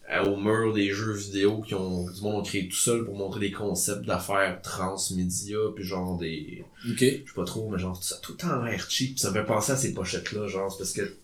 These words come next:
Speaker 1: t'as une personne qui a une idée fucked up, mais genre, le faire digitalement, ça lui prendrait des années, c'est vu que ça a, a l'air beau, fait que le monde, c'est pas ça qui veut le faire, fait
Speaker 2: Ou
Speaker 1: que
Speaker 2: qui a un talent énorme.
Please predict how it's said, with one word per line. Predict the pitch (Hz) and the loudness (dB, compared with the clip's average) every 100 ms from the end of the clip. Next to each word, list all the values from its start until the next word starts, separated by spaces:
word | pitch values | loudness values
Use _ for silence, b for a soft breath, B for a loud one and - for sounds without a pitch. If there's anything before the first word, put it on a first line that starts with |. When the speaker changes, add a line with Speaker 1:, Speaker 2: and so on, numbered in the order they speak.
| - | -4
Speaker 1:
t'as | 127 | 4
une | 123 127 | 4 6
personne | 131 - 151 156 | 6 6 4 4
qui | 120 | 4
a | |
une | 110 | 4
idée | 104 120 | 4 2
fucked | - 139 - - | 2 0 0 -2
up, | 143 117 | -2 0
mais | 95 | 0
genre, | 92 104 104 98 - b b b b - | 0 0 -2 -6 -12 b b b b -4
le | 95 | 0
faire | 127 127 117 | 2 2 2
digitalement, | 113 - 120 104 107 131 | 2 2 4 4 4 4
ça | 120 | 4
lui | 92 90 | 2 0
prendrait | - 92 90 98 101 | 0 2 2 2 2
des | 92 85 85 90 95 | 4 2 2 2 4
années, | 95 95 104 | 2 2 0
c'est | 98 92 | 0 0
vu | |
que | 92 | 0
ça | 82 78 80 80 - - | 0 0 -2 -4 -10 -6
a, | 92 | 0
a | |
l'air | 92 87 87 | 4 4 4
beau, | 90 98 - | 0 0 0
fait | 90 - _ _ - | -4 -6 _ _ -8
que | 104 | 0
le | |
monde, | 90 104 98 | 2 2 -2
c'est | - | -4
pas | 87 | -6
ça | 85 | -6
qui | - | -2
veut | 92 | 0
le | 85 | 0
faire, | - 82 131 | 0 -2 0
fait | 135 | 0
Speaker 2:
Ou | |
Speaker 1:
que | 123 | 2
Speaker 2:
qui | 135 | 4
a | 127 | 6
un | 120 | 4
talent | 117 110 113 | 2 0 -2
énorme. | 107 107 101 107 | -2 0 0 -4